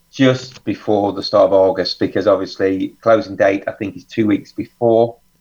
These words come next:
um, the end of August. Me and Lisa need to get together, put our heads together and work out, um, the best will in the world. We'll try and balance the teams, and we'll look at covid relay times. We can look at parkrun times, the power of ten,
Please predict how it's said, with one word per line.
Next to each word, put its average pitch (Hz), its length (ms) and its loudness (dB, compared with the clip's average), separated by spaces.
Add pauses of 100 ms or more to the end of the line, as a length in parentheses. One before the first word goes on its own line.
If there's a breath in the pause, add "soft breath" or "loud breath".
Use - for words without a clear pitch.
(340)
um, 95 300 2
the 98 100 0
end 95 100 -2
of 95 80 -4
August. 98 420 0 (600 soft breath)
Me 117 160 2
and 107 100 2
Lisa 101 260 -2
need 101 200 0
to - 100 -4
get - 220 -4
together, 98 580 2
put 104 120 2
our 98 100 2
heads - 280 -4
together 95 560 0 (440)
and 95 280 -2
work 98 360 2
out, 95 340 -2 (260)
um, 50 380 0 (160)
the - 100 -6
best 131 380 0 (280)
will 113 280 0
in 104 80 2
the 101 80 -2
world. 107 380 2
We'll 107 180 2
try 107 160 0
and 98 140 -8
balance 107 320 0
the 101 80 -18
teams, 107 500 -2
and 104 140 2
we'll 107 140 2
look 107 220 0
at - 200 0 (140)
covid 110 300 2
relay 107 400 4
times. 107 600 2
We 101 80 -6
can 104 100 -4
look 101 160 -2
at - 140 -4
parkrun 104 520 2
times, 101 640 -4
the - 80 -20
power 95 320 0
of 85 100 -8
ten, 110 420 2